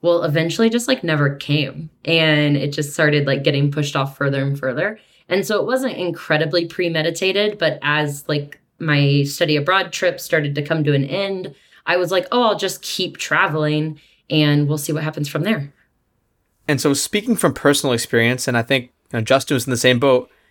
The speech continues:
Speaker 2: you're not earning a ton of money while you're in college. So
Speaker 1: No.
Speaker 2: what were you doing, or what were some of your income streams while you were over there to, you know, fund that lifestyle and then to make the decision that, "Hey, I'm gonna keep doing this.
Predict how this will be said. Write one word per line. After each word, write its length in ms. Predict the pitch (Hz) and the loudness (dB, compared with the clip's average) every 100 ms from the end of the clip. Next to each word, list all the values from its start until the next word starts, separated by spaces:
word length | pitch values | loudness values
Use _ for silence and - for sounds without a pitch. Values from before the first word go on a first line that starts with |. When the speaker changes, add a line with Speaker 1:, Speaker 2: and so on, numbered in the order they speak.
| _ | _
Speaker 2:
you're 120 | 170 | -2
not 180 | 277 349 | 0 2
earning 200 | 240 226 | 2 0
a 40 | - | 0
ton 300 | - 165 160 | -2 0 2
of 80 | |
money 260 | 127 135 127 | 2 2 2
while 180 | 117 120 | 4 2
you're 160 | 120 | 2
in 120 | 117 110 | -2 -4
college. 400 | 117 120 101 107 | 0 2 2 0
So 360 | 139 117 117 - _ - | 0 0 0 -8 _ -8
Speaker 1:
No. 180 | 220 151 | -6 0
Speaker 2:
what 160 | 220 | 0
were 60 | 277 | 2
you 140 | 226 | 0
doing, 220 | 147 175 151 | 2 2 2
or 80 | |
what 220 | 123 139 - | 2 0 0
were 100 | 156 | 0
some 160 | 175 | 2
of 60 | 143 | 2
your 100 | 123 | 2
income 360 | 123 139 143 | 0 0 0
streams 380 | 117 - 113 113 | -2 -2 0 -2
while 320 | 110 117 139 | 0 2 4
you 140 | 135 123 | 2 2
were 120 | 113 | 2
over 200 | 127 135 | 2 2
there 180 | 110 107 | 2 2
to, 220 | 107 107 | 0 -2
you 60 | 135 | -2
know, 80 | 117 | -4
fund 260 | - 147 | 0 -2
that 100 | 160 | 0
lifestyle 420 | 120 120 - 123 123 | 0 0 2 0 0
and 160 | 135 | 0
then 120 | 202 226 | 0 2
to 60 | |
make 200 | 180 165 | 0 0
the 60 | 151 | 0
decision 360 | 135 170 147 | 0 0 0
that, 260 | 127 117 - | 0 0 -2
"Hey, 180 | - 131 | 0 2
I'm 100 | 143 | 2
gonna 100 | 185 | 0
keep 300 | - - 117 | 0 -2 -2
doing 320 | 143 175 131 | 0 2 2
this. 240 | 107 - | 0 -2